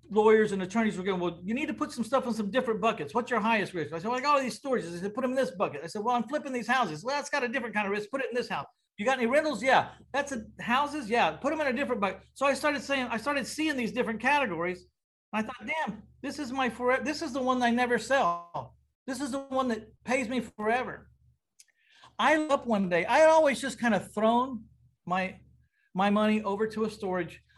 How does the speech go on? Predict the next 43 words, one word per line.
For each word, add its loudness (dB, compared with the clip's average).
I'd 0
buy 6
a 4
mom 0
and -4
pop 0
out 0
around -2
the -6
lake -4
where 0
I 0
lived. -8
I -2
couldn't -4
afford 0
triple -4
A -6
Class -4
A. -4
I -6
didn't -4
want -2
to 0
borrow 0
money. -6
I -4
was -6
scared 0
of -4
debt -2
that -4
I -2
had -6
to -8
sign -6
my -6
name -4
to -4
at -8
the -14
time. -8
Um, 0